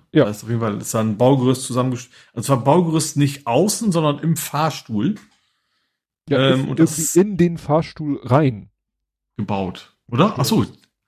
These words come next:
Speaker 2: Ach so, aber ich dachte, das wäre auch gebaut gewesen in dem Fahrstuhl. Also das ist da quasi, da ist es doch auch. Da war's drin und da ist es quasi auch
Speaker 1: Ach so.
Speaker 2: zusammengesackt.
Speaker 1: Okay, ich dachte, es wäre vielleicht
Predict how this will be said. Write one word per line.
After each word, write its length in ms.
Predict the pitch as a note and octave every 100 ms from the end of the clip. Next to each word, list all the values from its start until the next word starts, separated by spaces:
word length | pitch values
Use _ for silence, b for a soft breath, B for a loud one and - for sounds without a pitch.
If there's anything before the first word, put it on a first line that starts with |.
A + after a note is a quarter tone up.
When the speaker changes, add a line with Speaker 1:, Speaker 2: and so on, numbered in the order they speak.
| _ _ -
Speaker 2:
Ach 40 | B2+
so, 220 | - B3
aber 100 | C#3+
ich 80 | A#2+
dachte, 180 | C3+ C#3+
das 140 | A#2+
wäre 180 | B2+ G#2+
auch 200 | B2 -
gebaut 480 | C3+ - F#3 F#3 -
gewesen 480 | A2 A#2 G2+ G#2
in 120 | A2+ G#2+
dem 160 | G2
Fahrstuhl. 520 | F2+ G2+ F2 - G2 _ _ _
Also 140 | C3
das 160 | C#3 A#2+
ist 120 | A2+
da 120 | C#3+
quasi, 260 | D3+ D#3 C3+
da 160 | C3 D#3
ist 100 | A#2
es 60 | F2+
doch 100 | G#2
auch. 200 | F#2 b b b b
Da 160 | C3+ C#3
war's 220 | C#3 C3+
drin 200 | D3+ G#3
und 140 | F3
da 100 | D3+
ist 80 | E3
es 140 | D3+ -
quasi 200 | D3+ D3
auch 80 | -
Speaker 1:
Ach 20 |
so. 80 | C#3
Speaker 2:
zusammengesackt. 760 | C#3+ B2+ G#2+ F#2+ G#2+ - - _
Speaker 1:
Okay, 260 | D#3 -
ich 140 | C3+ -
dachte, 220 | C#3 D3+
es 100 | -
wäre 100 | C3
vielleicht 440 | - B2+ B2 -